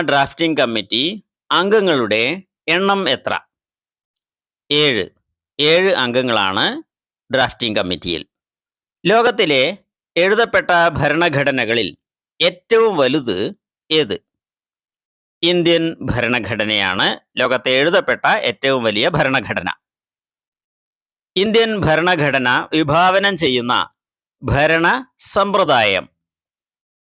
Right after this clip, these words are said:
പാർലമെന്ററി ജനാധിപത്യം. ജനാധിപത്യത്തിന്റെ വിജയകരമായ നിലനിൽപ്പിനും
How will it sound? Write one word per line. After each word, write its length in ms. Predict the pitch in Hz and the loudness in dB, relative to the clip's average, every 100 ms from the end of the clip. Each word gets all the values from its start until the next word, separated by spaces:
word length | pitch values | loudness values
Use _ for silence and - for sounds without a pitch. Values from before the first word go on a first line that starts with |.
| - | 0
പാർലമെന്ററി 880 | 156 196 202 185 147 131 131 135 131 - _ 135 | 2 2 2 0 0 0 2 2 -2 -6 _ -2
ജനാധിപത്യം. 880 | 156 160 156 127 123 113 - 85 - _ _ _ _ _ _ _ _ _ _ _ _ _ _ _ _ _ _ _ _ _ | 0 2 0 0 0 -2 -4 -6 -8 _ _ _ _ _ _ _ _ _ _ _ _ _ _ _ _ _ _ _ _ _
ജനാധിപത്യത്തിന്റെ 1040 | 143 170 202 226 208 190 170 180 170 156 160 | 0 2 2 2 2 0 0 -2 -2 0 2
വിജയകരമായ 920 | 151 147 160 208 170 156 143 139 143 143 | 2 0 2 2 2 0 2 2 2 2
നിലനിൽപ്പിനും 680 | 131 120 127 131 117 117 113 | 2 0 0 -2 -4 -6 -8